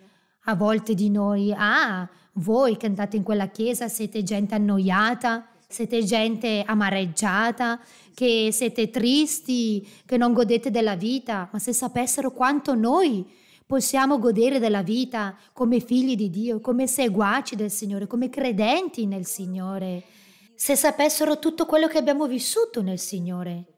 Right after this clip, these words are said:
se sapessero cosa abbiamo goduto, se sapessero quanto siamo felici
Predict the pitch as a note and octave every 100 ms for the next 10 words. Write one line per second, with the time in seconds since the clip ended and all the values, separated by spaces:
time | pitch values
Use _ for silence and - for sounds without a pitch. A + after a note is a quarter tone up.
0 | _ - - C4+ D4+ C#4+ D4 D4+ D#4+ D4+
1 | D4 C#4+ A3+ C4+ D4 A3+ B3 F#3 C#4 F4+
2 | A#3 F#3 E3+ - _ _ _ - C#4 D4+
3 | D4 C#4 - D#4+ D4+ - C#4+ F#4 F#4+ B3+
4 | A3 A#3+ A#3 A#3 A3+ F#3+ G3+ G3 B3+